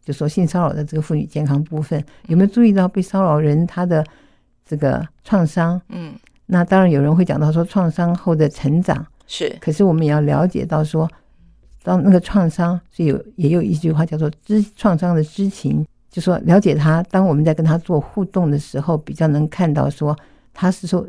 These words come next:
Speaker 1: 就是对这件事情他非常的在意。
Speaker 2: 嗯。
Speaker 1: 我们不能说，“哎，这有什么了不起？”我的一个学生曾经在医院做事，结果碰到病人对他有一些暴力的行为，结果
Speaker 2: 病人对他？
Speaker 1: 对他打，就打他。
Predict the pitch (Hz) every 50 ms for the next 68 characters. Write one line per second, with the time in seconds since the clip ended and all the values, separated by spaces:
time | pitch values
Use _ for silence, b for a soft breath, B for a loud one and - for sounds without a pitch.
0 | 180 - _ - 180 175 185 - 208 185 196 202 185 175 170 - - 160 156 156
1 | 156 165 - 185 175 160 151 151 156 - - 180 156 156 175 160 147 147 - _
2 | _ - 175 165 156 - - 175 165 180 180 - 202 185 165 170 170 - 180 170
3 | 175 - - 185 190 - - 202 180 160 - 165 156 151 - 139 - 160 - -
4 | - 156 156 _ - - 151 135 139 147 147 156 156 156 - 151 147 151 - 170
5 | 170 - - 151 147 147 160 165 170 160 165 180 180 180 165 147 147 - 156 143
6 | 135 131 - - - - - - b b b b b b b b _ - 170 156
7 | 131 113 - _ _ _ - - 196 175 170 156 151 147 - _ - - 180 151
8 | 143 139 147 151 151 139 139 135 143 147 - - 135 156 143 - 147 151 156 156
9 | 180 - 160 143 143 147 143 139 143 139 - - 143 - - - - 147 _ _
10 | _ _ _ _ _ _ _ _ _ _ _ _ - 175 220 - - 226 226 202
11 | 165 170 - 160 147 - 175 151 139 147 156 160 135 147 143 160 - 165 - -
12 | - - 151 - - - 151 - 139 143 151